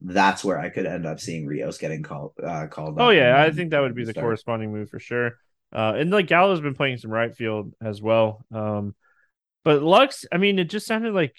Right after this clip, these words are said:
Speaker 2: it was just neck soreness, so who knows? Um,
Speaker 1: That's why I'm kinda specul-, speculative, 'cause that could be one of those things, like, maybe he woke up with a neck kink and the next day he's fine.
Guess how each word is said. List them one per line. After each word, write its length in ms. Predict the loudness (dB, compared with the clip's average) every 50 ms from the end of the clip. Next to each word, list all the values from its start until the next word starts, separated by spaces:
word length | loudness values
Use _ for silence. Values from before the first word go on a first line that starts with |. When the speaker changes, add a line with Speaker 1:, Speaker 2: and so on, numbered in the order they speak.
| _ _ -8
Speaker 2:
it 80 | -4
was 200 | 0 2 2 2
just 200 | 2 0 -2 -2
neck 240 | -2 0 -2 -4 -4
soreness, 500 | -8 -10 -8 -6 -6 -4 -4 -6 -6 -6
so 200 | -4 -2 -2 0
who 140 | 0 0 0
knows? 500 | 0 0 0 0 -2 -6 -10 -14 -16 -14 _ -6
Um, 540 | -4 -2 -2 -2 -2 -2 -4 -6 -8 -8 -10 -12 -12 _ _ _ _ _ _ _ _ _ _ _ 2
Speaker 1:
That's 220 | 2 2 4 4 4
why 120 | 6 6
I'm 80 | 6 4
kinda 180 | 2 2 2 0
specul-, 640 | 0 0 0 0 2 0 -2 -2 -2 -2 -4 -4 -8
speculative, 840 | -10 -12 -4 0 0 0 0 0 -2 -2 -2 -2 0 0 0 0 0
'cause 160 | -2 -6 -2 0
that 180 | 0 0 2
could 120 | 2 0 0
be 100 | 0 -2
one 160 | -2 -4 -4
of 60 | -4
those 180 | -4 -4 -4 -4
things, 260 | -2 -2 -2 -2 -2
like, 200 | -2 -4 -2 -2
maybe 200 | -2 0 0 0
he 60 | 0
woke 280 | 0 0 0 0 0 -2
up 100 | -4 -6
with 100 | -6 -4
a 40 | -2
neck 220 | -2 0 -2 -2 -2
kink 260 | -4 -4 -4 -4 -4
and 160 | -4 -4 -2
the 40 | -2
next 220 | -2 -4 -4 -4
day 120 | -4 -4 -4
he's 180 | -4 -8 -8 -4
fine. 480 | -2 0 0 2 0 0 -2 -4 -8